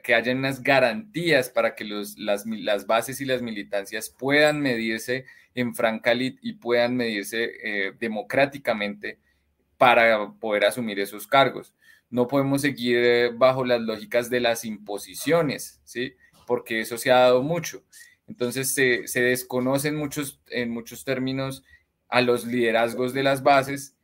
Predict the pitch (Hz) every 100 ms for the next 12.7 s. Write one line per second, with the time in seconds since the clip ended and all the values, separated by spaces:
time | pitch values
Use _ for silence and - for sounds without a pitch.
0 | _ - 117 117 117 120 123 127 127 131
1 | 131 117 104 104 107 120 110 123 131 127
2 | 123 123 127 120 - 113 110 123 120 120
3 | 117 110 110 101 - 107 101 95 107 107
4 | 110 104 113 110 104 117 120 120 - 127
5 | 110 104 113 117 123 - 135 127 143 _
6 | - - _ - 139 143 147 156 151 139
7 | 139 147 131 117 117 127 - 143 143 135
8 | 123 113 135 147 139 120 113 107 104 101
9 | 101 107 117 120 123 117 107 104 101 104
10 | 107 120 113 101 _ _ _ _ _ _
11 | 135 135 135 147 143 139 127 113 123 131
12 | 147 143 151 156 160 180 -